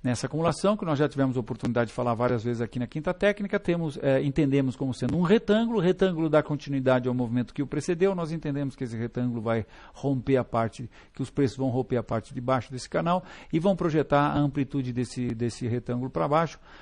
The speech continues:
ou seja, os preços estão caminhando aqui pra esse próximo suporte a vinte, no nosso entender. Então, o que eu dizia a vocês, que as pessoas se pelam de medo de que o mercado suba para, eventualmente, os topos de, de março de dois mil e dez,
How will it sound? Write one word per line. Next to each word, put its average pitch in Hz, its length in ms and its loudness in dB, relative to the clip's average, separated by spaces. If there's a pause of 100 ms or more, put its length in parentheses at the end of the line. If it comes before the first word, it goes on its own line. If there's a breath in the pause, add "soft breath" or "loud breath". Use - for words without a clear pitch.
(180 loud breath)
ou 143 120 -2
seja, 135 300 -2
os - 80 -10
preços 139 240 -2
estão 139 260 -2
caminhando 135 560 2
aqui 120 160 -4
pra 127 120 -4
esse 123 160 -6
próximo 127 400 -4
suporte 123 580 -4
a 123 140 0
vinte, 131 440 0
no 127 160 0
nosso 123 360 -2
entender. 120 440 -2 (680 loud breath)
Então, 269 200 6
o 247 60 6
que 277 80 4
eu 277 60 8
dizia 202 200 8
a 208 40 10
vocês, 147 560 6
que 170 120 0
as 156 80 0
pessoas 208 380 0
se 214 120 -2
pelam 247 360 6
de 170 160 4
medo 160 360 8
de 135 120 -4
que 214 100 -4
o 208 40 0
mercado 220 340 4
suba 185 420 2
para, 147 460 6
eventualmente, 151 640 -2
os 143 140 -4
topos 135 480 -2
de, 123 380 2
de 120 260 0
março 120 420 0
de 117 120 -4
dois 117 240 -2
mil 117 160 0
e - 20 -4
dez, 135 420 4